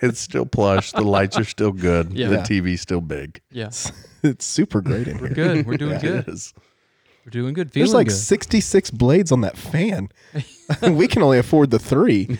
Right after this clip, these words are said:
Speaker 2: It's like the, I told, I told them when they put the fan in, I said, "Uh, you know that fan that they have hanging up at, uh, Texas Roadhouse?"
Speaker 3: Oh, yeah.
Speaker 2: I was like, "I want one of those in
Speaker 1: Yep.
Speaker 2: there." One of the,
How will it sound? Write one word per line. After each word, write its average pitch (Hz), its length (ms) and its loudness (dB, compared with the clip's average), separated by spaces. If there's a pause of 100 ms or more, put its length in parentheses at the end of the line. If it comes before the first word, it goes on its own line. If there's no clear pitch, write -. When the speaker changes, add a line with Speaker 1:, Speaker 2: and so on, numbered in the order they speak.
Speaker 2:
It's 165 160 2
like 202 140 2
the, 147 280 0 (300)
I 131 80 -2
told, 156 280 -2
I 135 120 -2
told 135 260 0
them 131 120 2
when 123 100 0
they 117 100 2
put 123 220 -4
the 120 80 -4
fan 120 320 0
in, 107 120 0
I 107 60 -2
said, 110 220 -4
"Uh, 131 160 -6 (100)
you 143 100 -12
know 143 100 -2
that 123 200 -2
fan 127 360 0
that 120 120 -4
they 117 140 0
have 113 320 -2
hanging 113 260 -2
up 113 160 -4
at, 107 180 -6
uh, 104 300 -4
Texas 113 400 -6
Roadhouse?" 123 580 -2
Speaker 3:
Oh, 131 120 4
yeah. 160 220 2 (140)
Speaker 2:
I - 40 -10
was 117 120 -6
like, 117 200 -2 (100)
"I 131 60 -4
want 127 180 0
one 143 100 -2
of 151 80 -6
those 104 360 0
in 95 120 -6
Speaker 1:
Yep. 98 100 -2
Speaker 2:
there." 98 240 -4 (580)
One 117 100 -8
of 104 60 -10
the, 113 60 -4